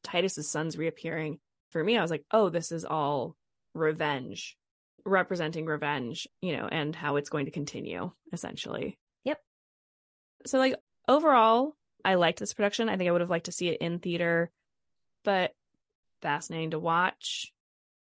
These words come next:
Speaker 1: Mostly, I think, really interesting choices that mostly work.
Speaker 2: I agree. Yeah.
Speaker 1: I think we could say that about both of them, is, like, really interesting choices that mostly work.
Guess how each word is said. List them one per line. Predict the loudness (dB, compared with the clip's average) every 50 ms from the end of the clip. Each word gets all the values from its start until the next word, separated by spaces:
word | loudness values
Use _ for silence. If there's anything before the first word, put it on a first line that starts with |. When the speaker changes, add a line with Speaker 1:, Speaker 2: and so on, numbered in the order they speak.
| _ -20 -14 -8
Speaker 1:
Mostly, | -2 0 2 2 2 0 0 -2 -2 -2
I | 0
think, | -2 -2 -2 -2
really | 0 0 0
interesting | -2 -4 -6 -6 -6 -6
choices | -6 -6 -8 -8 -8 -8
that | -8 -6
mostly | -6 -4 -4 -6 -6 -6 -6 -6
work. | -6 -6 -8 -10 -12 -18 -20 _ _ _ _ _ _ _ -4
Speaker 2:
I | -2 -2
agree. | -2 -4 -6 -10 -14 -14 -16 _ _ _ _ _ _ _ _ _ _ _ -10
Yeah. | -10 -10 -10 -12 -16 _ _ -2
Speaker 1:
I | 0 2
think | 2 0 0 -4 -18 _ _ _ _ _ _ -2
we | 0 0
could | 0 2
say | 2 4
that | 4 4
about | 4 4 2 4
both | 4 2 2 2
of | 0
them, | -4 -4 -4
is, | -4 -2
like, | -2 -2 -4 -4 _ _ _ _ _ _ -6
really | 0 4 4 4 4 4 2
interesting | 0 0 -2 -4 -2 -2
choices | 0 0 0 0 0 -2 -2 -2 -2 -4 -4 -2
that | 0 0 2 0 -2 -4 _ _ _ _ _ _ _ _ _ _ -6
mostly | -4 -2 -2 -4 -6 -8 -8 -8 -8
work. | -10 -10 -12 -16 -20 -20